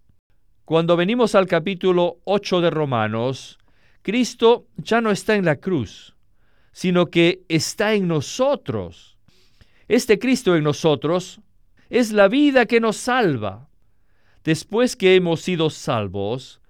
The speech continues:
necesitamos seguir siendo salvados en nuestro ser interior, en nuestro carácter. Necesitamos esta salvación adicional. Muy bien, otro punto, otro indicio.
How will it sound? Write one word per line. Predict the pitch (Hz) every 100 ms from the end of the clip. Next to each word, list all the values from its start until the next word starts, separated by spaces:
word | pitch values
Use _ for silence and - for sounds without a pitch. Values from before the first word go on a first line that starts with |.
| _ _ _ _
necesitamos | 147 151 - 156 156 - 208 202 185
seguir | - 196 143 269 262
siendo | - 170 143 135
salvados | - 123 110 104 98 95 98 95 - _ _ _
en | 175 180
nuestro | 190 185 196
ser | 185 226
interior, | 226 202 208 226 254 170 - _ _
en | 208 214
nuestro | 214 220 214
carácter. | 214 220 285 - - 123 104 - _ _ _ _ _ _ _ _ _
Necesitamos | 165 170 202 208 247 233 202
esta | 220 220
salvación | 196 175 165 156 208 196 -
adicional. | 147 139 131 135 131 123 147 220 220 104 104 120 _ _ _ _ _ _ _ _ _ _ -
Muy | 214
bien, | 151 107 113
otro | - 175 147
punto, | 107 92 - _ _ _ _ -
otro | 127 151 156 151
indicio. | 143 165 - 104 98